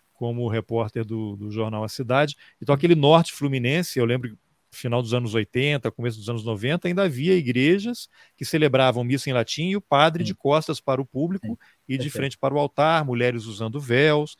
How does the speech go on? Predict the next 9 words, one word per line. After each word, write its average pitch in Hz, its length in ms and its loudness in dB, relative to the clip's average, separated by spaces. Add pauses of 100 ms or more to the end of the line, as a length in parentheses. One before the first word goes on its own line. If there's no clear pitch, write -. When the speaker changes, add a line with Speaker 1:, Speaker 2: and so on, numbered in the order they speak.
(180)
Speaker 2:
Perfeito. 113 280 -6
Speaker 1:
Então, 143 260 -2
não 175 200 2
estamos 185 380 0
falando 165 340 4
de 156 120 0
um 175 60 0
passado 151 460 2
remoto, 135 640 2